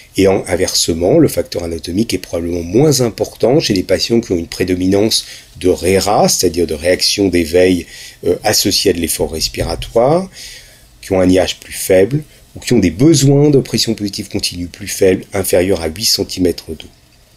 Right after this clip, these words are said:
De même, on peut estimer que le contrôle ventilatoire est instable ou que le loop gain est exagéré chez des patients qui présentent une respiration périodique de Cheyne-Stokes ou chez des patients qui ont une combinaison d'apnée obstructive et d'apnée mixte,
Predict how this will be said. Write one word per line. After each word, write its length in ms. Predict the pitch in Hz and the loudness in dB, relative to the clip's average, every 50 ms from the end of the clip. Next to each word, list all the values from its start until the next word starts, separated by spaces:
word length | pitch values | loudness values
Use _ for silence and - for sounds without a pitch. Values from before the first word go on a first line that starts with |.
| _ _ - - - - - - - - - - _ _ - | _ _ -18 -18 -18 -18 -20 -20 -20 -20 -20 -20 _ _ 0
De 100 | 101 98 | 2 4
même, 420 | 101 117 127 156 196 220 226 190 139 | 6 6 6 6 6 6 6 4 2
on 80 | 117 | 0
peut 180 | 104 - 117 117 | 0 2 4 4
estimer 520 | 113 - - - - 123 120 120 127 131 | 4 4 2 0 2 4 6 6 4 4
que 180 | 131 - - 110 | 0 0 0 2
le 160 | 104 98 95 | 4 4 2
contrôle 500 | - - - 139 135 135 - - 139 127 | 0 2 2 2 2 2 2 2 2 2
ventilatoire 640 | 110 98 104 101 - - 98 98 92 - 101 92 85 | 4 2 2 0 0 0 0 0 0 2 0 -2 -2
est 140 | 82 - 101 | -2 -2 -2
instable 600 | 101 107 - - - - 151 170 196 214 180 131 | 0 0 2 0 2 2 2 4 4 4 4 2
ou 20 | 110 | 0
que 160 | - - 95 | 2 0 0
le 120 | 90 87 | 0 0
loop 360 | 87 92 107 147 160 139 120 | -2 0 2 2 2 2 0
gain 340 | 110 123 135 131 127 127 120 113 - | 2 4 4 6 6 4 2 0 -2
est 160 | 104 98 - | -6 -6 -4
exagéré 720 | 95 85 - - 87 85 82 95 98 95 98 120 147 180 | -4 -4 -2 -2 -2 -2 0 0 0 2 4 4 4 4
chez 160 | 185 - 107 92 | 4 2 0 -2
des 120 | 92 90 | -2 -2
patients 360 | - 95 90 - - - 117 | -2 -2 -2 0 0 0 0
qui 160 | 110 - - | -2 -2 -6
présentent 420 | - - - 92 90 95 95 90 - | -8 -2 -2 0 2 2 0 -2 -4
une 100 | 85 78 | -8 -8
respiration 680 | 80 82 80 - - 92 85 82 - - - 87 - - - - - _ | -6 -6 -4 -2 0 0 0 0 -2 -4 -6 -8 -12 -12 -14 -16 -4 _
périodique 360 | 92 87 87 80 80 80 76 | 0 2 2 0 -4 -10 -16
de 60 | - 71 | -10 -6
Cheyne-Stokes 800 | - - 110 120 135 - - - - 165 170 175 170 - - | -2 0 2 2 2 2 2 2 4 6 6 6 4 2 -2
ou 60 | 113 | -4
chez 160 | 104 - - 90 | -2 -2 0 0
des 100 | 90 85 | 0 0
patients 400 | - 85 - - - 117 117 113 | 0 -2 -2 0 0 2 0 0
qui 140 | - - | 0 0
ont 80 | 92 82 | -2 -2
une 100 | 82 82 | -2 -4
combinaison 640 | - - - 131 123 120 127 127 123 117 107 113 | -6 -2 0 2 2 4 4 4 4 4 4 2
d'apnée 340 | 113 101 98 - - - 101 | 2 2 2 2 2 -2 -4
obstructive 600 | 98 - - - - 95 - - - 117 117 214 - - - - - - - | -4 -4 -6 -8 -8 -10 -8 -2 2 2 2 2 0 -6 -16 -18 -16 -8 -8
et 60 | - | -2
d'apnée 400 | - - - - - - 85 78 | 0 0 0 0 -4 -6 -6 -4
mixte, 560 | 78 80 85 98 120 139 - - - - - | -4 -2 2 2 2 4 2 0 -2 -4 -8